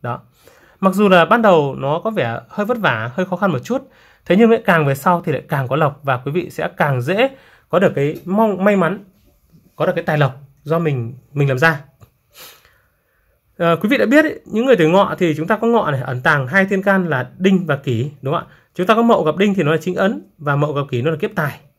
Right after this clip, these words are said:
Đó. Như vậy là gì? Trong cái thiên can ẩn tàng nó có chính ấn xuất hiện, nó báo hiệu là gì? Trong thời gian này quý vị vẫn giữ được cái vị trí, vẫn củng cố được cái vị trí, cái chức vụ của mình.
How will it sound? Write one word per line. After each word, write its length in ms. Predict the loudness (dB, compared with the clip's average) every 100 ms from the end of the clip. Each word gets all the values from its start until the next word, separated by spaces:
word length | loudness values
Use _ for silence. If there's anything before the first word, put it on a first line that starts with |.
| _
Đó. 180 | -10 -10 -16 -20 _
Như 100 | 2
vậy 120 | 4
là 80 | 4
gì? 160 | 2 -2 0
Trong 200 | 0 0
cái 100 | 0
thiên 160 | 2
can 100 | 2
ẩn 120 | 2
tàng 240 | 2 0 0
nó 80 | -2
có 80 | -4
chính 140 | -4
ấn 140 | -4 -2
xuất 120 | -2
hiện, 220 | -2 -2
nó 80 | -2
báo 180 | 0 0
hiệu 180 | 0
là 140 | 0 -2
gì? 200 | -4 -8 -14 _ _ _
Trong 120 | -4
thời 100 | 0
gian 160 | 2 4
này 160 | 2 0
quý 80 | -4
vị 180 | -4 -2
vẫn 200 | -2 -2
giữ 180 | -2
được 80 | -2 -2
cái 80 |
vị 180 | -4 -6
trí, 320 | -6 -6 -6 -6
vẫn 120 | -10
củng 200 | -2 -2
cố 140 | 0 -2
được 60 | 0
cái 80 | -2
vị 180 | -4
trí, 280 | -6 -4 -4
cái 320 | -2 -4 -4 -8 -12
chức 160 | -8 -4
vụ 100 | 0
của 80 |
mình. 260 | 0 0 -2